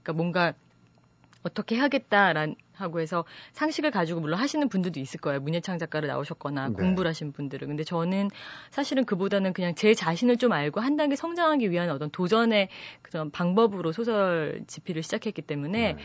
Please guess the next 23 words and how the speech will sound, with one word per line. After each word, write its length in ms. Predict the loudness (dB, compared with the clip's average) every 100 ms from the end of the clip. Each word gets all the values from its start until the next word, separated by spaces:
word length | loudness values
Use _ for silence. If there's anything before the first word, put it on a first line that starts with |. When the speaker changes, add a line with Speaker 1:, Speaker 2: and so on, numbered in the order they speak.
| -16 -18 -8
Speaker 1:
정말 260 | -2 0 0
태평양 400 | -2 -2 0 0
한가운데 340 | 2 2 2
빠져서 680 | 2 2 2 2 2 4 4
어디로 320 | 2 0 0
가야 180 | 0 0
될지 260 | 0 -4 -6
모르고 320 | -4 -4 -2
허우적댔는데 760 | -2 0 -4 -4 -2 -2 0 0
운 240 | 2 0
좋게 240 | 0 0
지금 240 | -2 0 -2
육지로 380 | -4 -2 0 2
나온 380 | 2 2 2
거나 180 | 2 2
마찬가지예요. 640 | 2 0 -2 -2 0 0 0
그래서 260 | 0 -2
Speaker 2:
<laughs> 40 | -4
네. 40 | -8 -12 -14 -4
Speaker 1:
제가 240 | 0 2
하면서 300 | 4 2 0
느낀 280 | -4 -4 -4
것은 480 | -4 -4 0 2